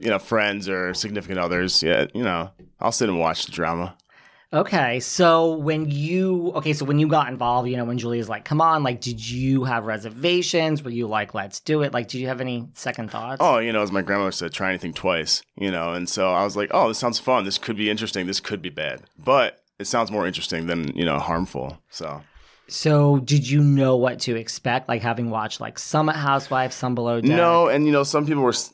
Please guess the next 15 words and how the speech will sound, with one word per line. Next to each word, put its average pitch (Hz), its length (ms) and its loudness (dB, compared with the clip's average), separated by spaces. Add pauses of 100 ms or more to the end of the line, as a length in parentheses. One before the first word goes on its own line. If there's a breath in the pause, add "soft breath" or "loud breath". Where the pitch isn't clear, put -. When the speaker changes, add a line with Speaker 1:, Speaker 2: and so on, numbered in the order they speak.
(120)
Speaker 1:
telling 117 320 2
me, 113 80 2
you 113 60 2
know, 113 100 4
"You 113 80 2
should 120 180 0
watch, 139 400 2
you 127 80 2
know, 113 240 4
the 98 180 0
other 120 160 2
seasons 117 540 -2
of, 95 340 -6
you 104 80 -10
know, 92 300 -8